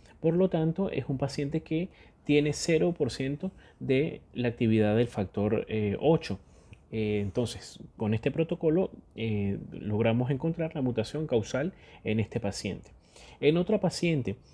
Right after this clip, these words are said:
con, eh, diagnóstico de hemofilia A leve, encontramos una mutación en el exón diecinueve del factor de von Willebrand.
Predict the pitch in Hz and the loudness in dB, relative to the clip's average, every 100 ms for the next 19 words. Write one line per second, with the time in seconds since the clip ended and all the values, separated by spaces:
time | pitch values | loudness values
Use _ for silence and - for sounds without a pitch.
0 | - - - 151 139 - - - 113 117 | -20 -10 0 0 0 -6 -10 -4 2 4
1 | 117 131 127 107 104 101 101 - 120 120 | 4 4 2 0 2 4 2 0 0 2
2 | 127 127 127 139 160 127 160 - - - | 2 2 2 4 4 4 2 -2 -12 -2
3 | 214 202 196 165 170 175 170 175 170 180 | 2 2 2 2 2 2 2 2 2 0
4 | - 170 160 202 - - - - 131 123 | 0 0 0 -2 -10 -20 -20 -4 0 2
5 | 117 - 143 131 123 - 160 156 160 165 | 2 0 -2 2 2 2 0 2 4 4
6 | 135 131 113 - 156 160 156 147 143 165 | 2 2 -4 -2 0 2 0 0 2 4
7 | 175 117 98 98 | 4 4 2 -2